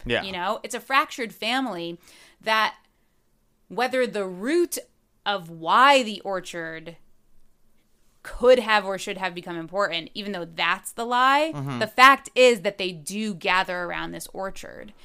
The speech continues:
Speaker 2: And so I think it's a healing spot for the Murphy family, but I also think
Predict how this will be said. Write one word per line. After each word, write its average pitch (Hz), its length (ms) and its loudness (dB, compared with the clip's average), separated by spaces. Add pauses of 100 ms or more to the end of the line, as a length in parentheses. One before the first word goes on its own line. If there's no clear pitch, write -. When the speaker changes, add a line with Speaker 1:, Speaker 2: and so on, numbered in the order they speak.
(440)
Speaker 2:
And 226 200 -4
so 226 320 -4
I 220 80 -4
think 294 280 -8
it's - 140 -10
a 214 40 -4
healing 214 600 -10
spot 247 460 -2
for 254 120 -8
the 214 100 -6
Murphy 196 320 -8
family, 202 640 -8
but 220 240 -4
I 208 160 2 (180)
also 320 480 -6
think - 640 -14